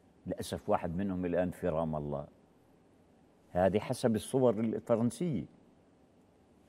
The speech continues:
وحسب اسمه محمود خضر العذراء، وواحد آخر اسمه مرعي صايل كروم،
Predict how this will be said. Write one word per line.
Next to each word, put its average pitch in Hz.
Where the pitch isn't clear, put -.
وحسب 82
اسمه 85
محمود 92
خضر 80
العذراء، 76
وواحد 80
آخر 85
اسمه 85
مرعي 85
صايل 92
كروم، 78